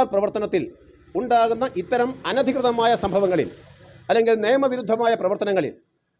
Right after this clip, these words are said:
തെരഞ്ഞെടുപ്പ് കമ്മീഷന്റെ തീരുമാനത്തിന് വിരുദ്ധമായി നടക്കുന്ന സി പി എം നടത്തുന്ന പ്രവർത്തനങ്ങളിൽ അടിയന്തരമായും തെരഞ്ഞെടുപ്പ് കമ്മീഷൻ കണ്ണൂർ ജില്ലയിൽ ഇടപെടണം എന്ന് ബി ജെ പി ആവശ്യപ്പെടുകയാണ്.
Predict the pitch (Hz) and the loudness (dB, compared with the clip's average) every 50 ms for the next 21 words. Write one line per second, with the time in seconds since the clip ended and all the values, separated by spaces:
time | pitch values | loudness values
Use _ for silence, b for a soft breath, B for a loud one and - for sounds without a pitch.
0 | _ - 185 202 247 262 254 262 226 247 220 214 214 233 233 220 - - 233 233 | _ 0 0 2 4 4 2 2 2 2 0 0 2 0 -2 -2 -2 -2 -4 -4
1 | 226 196 240 254 240 240 233 233 208 226 220 190 202 254 262 - 247 269 262 254 | -4 -6 -6 -4 -4 -2 -2 -2 0 0 -2 -2 -2 -4 -2 0 0 2 2 2
2 | 247 208 214 214 220 214 208 202 202 226 202 - 240 226 220 208 202 202 208 208 | 2 0 -2 -2 -2 -4 -6 -6 -8 -10 -8 -6 -6 -6 -4 -6 -6 -6 -6 -8
3 | 208 - 180 180 180 185 165 190 190 185 170 - 170 - - _ _ _ _ _ | -8 -6 -4 -4 -4 -4 -4 -4 -4 -4 -4 -4 -6 -10 -14 _ _ _ _ _
4 | _ _ _ _ - - 208 254 240 247 240 226 226 220 226 214 - 190 196 220 | _ _ _ _ -4 -2 0 0 2 0 0 0 0 0 0 0 0 0 0 0
5 | 240 220 202 220 202 196 202 208 190 170 208 185 170 190 196 247 247 226 202 196 | 0 -2 -2 -2 -2 0 0 0 0 0 -2 -2 -2 -2 -2 -2 -2 -2 0 0
6 | 202 208 202 190 165 160 - - - _ _ _ - 165 190 226 240 233 233 226 | 0 0 0 0 0 -4 -8 -14 -20 _ _ _ -2 0 2 2 4 4 4 4
7 | 214 220 220 214 214 - 180 190 202 202 190 165 185 202 180 202 190 - - - | 4 2 2 2 0 0 0 2 2 2 2 2 0 0 2 2 2 0 0 -2
8 | 156 165 190 180 180 170 170 165 143 147 135 113 90 73 | 0 2 2 2 0 -2 -2 0 0 2 0 0 -2 -6